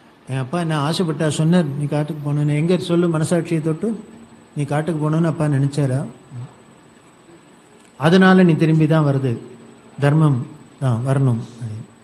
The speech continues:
அப்ப சார் அப்படியே வச்சுப்போம், அவர் நிர்பந்தத்துல சொன்னாலே வச்சுப்போம். "அந்த நிர்பந்தம் எதனால வந்தது அப்பாக்கு?"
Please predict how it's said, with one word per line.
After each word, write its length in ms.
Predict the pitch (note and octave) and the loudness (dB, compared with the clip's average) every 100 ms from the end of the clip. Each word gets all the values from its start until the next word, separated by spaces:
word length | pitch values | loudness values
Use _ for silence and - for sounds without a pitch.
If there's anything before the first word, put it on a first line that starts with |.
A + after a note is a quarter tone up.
| _ _ - - - - - | _ _ -20 -20 -20 -18 -12
அப்ப 240 | B2 B2+ | -6 -4
சார் 320 | A#2+ C3 B2+ C3 - - - _ _ - - - - _ _ - _ _ _ _ - | -2 -2 -2 -6 -16 -20 -20 _ _ -20 -20 -20 -20 _ _ -20 _ _ _ _ -8
அப்படியே 380 | C3+ C3 D3 D#3+ | -6 -2 2 2
வச்சுப்போம், 420 | D3+ C3+ A#2+ A2 - - - | 0 -2 -6 -6 -10 -20 -10
அவர் 280 | C#3 C3+ B2+ | -4 -2 -2
நிர்பந்தத்துல 600 | C#3 D3 E3+ E3+ D3+ C#3+ | -2 -2 0 0 0 -2
சொன்னாலே 520 | B2+ B2+ C3 C3+ C3+ | -2 -4 -2 -2 -2
வச்சுப்போம். 400 | C#3+ C#3 - G#2+ - - - - | -4 -6 -10 -12 -12 -20 -20 -10
"அந்த 220 | D3 C#3 C#3 | 0 2 4
நிர்பந்தம் 520 | E3+ F3+ G#3+ F#3 D#3 | 2 2 0 0 0
எதனால 300 | D#3 E3 D#3+ | 2 2 2
வந்தது 400 | D3+ D3 D3 C#3 | 0 2 2 0
அப்பாக்கு?" 680 | C#3+ D3 D3 C#3+ C#3 C#3 | 0 -4 -4 -2 0 0